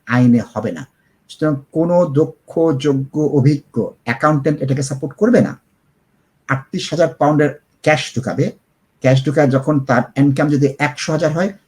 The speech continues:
তার ইনকাম একশো আটত্রিশ হাজার হয়ে যাবে। এই একশো আটত্রিশ হাজার পাউন্ডের ট্যাক্স কে দেবে? সুতরাং এটা এত সহজ ব্যাপার না। প্রথম জনেরও ট্যাক্স দিতে পারবে না, দ্বিতীয় জনেরও ট্যাক্স দিতে পারবে না, লাইসেন্সও চলে যাবে। সুতরাং যিনি অভিজ্ঞ ব্যবসায়ী, তিনি কোনো সময়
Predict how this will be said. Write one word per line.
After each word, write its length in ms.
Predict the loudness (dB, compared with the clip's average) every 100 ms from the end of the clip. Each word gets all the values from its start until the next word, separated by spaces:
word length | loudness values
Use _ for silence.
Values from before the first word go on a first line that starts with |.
| _
তার 100 | 0
ইনকাম 260 | 0 2 0
একশো 220 | 0 -4
আটত্রিশ 300 | -4 -4 -2
হাজার 160 | -2 -2
হয়ে 120 | -8
যাবে। 240 | -10 -14 -20 _ _
এই 80 | -4
একশো 240 | -2 0
আটত্রিশ 220 | 0 0 -2
হাজার 180 | -2
পাউন্ডের 340 | 0 2 4 4 2
ট্যাক্স 280 | -2 -2 -4
কে 140 | -4
দেবে? 220 | -4 -8 -12 _ _ _ _ _ _ _ _ _ _
সুতরাং 260 | -2 -2 0
এটা 200 | -4 -2
এত 200 | -4 -2
সহজ 380 | -2 0 -2 -2
ব্যাপার 280 | -4 -2 -2
না। 360 | -2 -2 -6 _ _ _
প্রথম 260 | -2 0
জনেরও 360 | 2 2 4 4
ট্যাক্স 260 | 2 -2
দিতে 160 | -2 0
পারবে 220 | 0 2
না, 120 | 0
দ্বিতীয় 380 | 0 -2 0 2
জনেরও 200 | 4 2
ট্যাক্স 200 | 0 -4
দিতে 140 | -6 -2
পারবে 220 | -2 0
না, 140 | 0
লাইসেন্সও 420 | 0 0 -2 -6
চলে 220 | -6 -8 -8
যাবে। 220 | -12 -14 _ _ _ _
সুতরাং 440 | -2 2 4 2 -2 -8
যিনি 360 | 2 4 4 2
অভিজ্ঞ 460 | 4 4 2 0
ব্যবসায়ী, 460 | 2 2 0 -2 -2
তিনি 220 | -4 -4 -2
কোনো 220 | 2 4
সময় 420 | 2 0 0 0